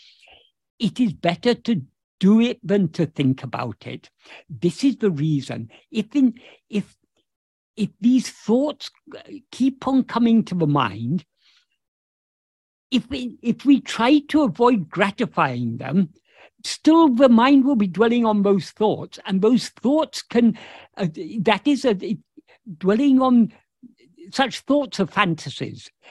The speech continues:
and dwelling on fantasies is a subtle form of gratification, but it's not a satisfactory gratification. So the more we, we, we fantasize about anything, the stronger that the desire for that thing will become.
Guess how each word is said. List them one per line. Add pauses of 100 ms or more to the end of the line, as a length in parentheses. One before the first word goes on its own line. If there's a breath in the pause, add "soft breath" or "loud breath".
(160 loud breath)
and
dwelling
on
fantasies (240 soft breath)
is
a
subtle
form
of
gratification, (280 loud breath)
but
it's
not
a
satisfactory
gratification.
So
the
more
we, (380 loud breath)
we, (340 loud breath)
we
fantasize
about
anything, (300 soft breath)
the
stronger
that
the
desire
for
that
thing
will
become.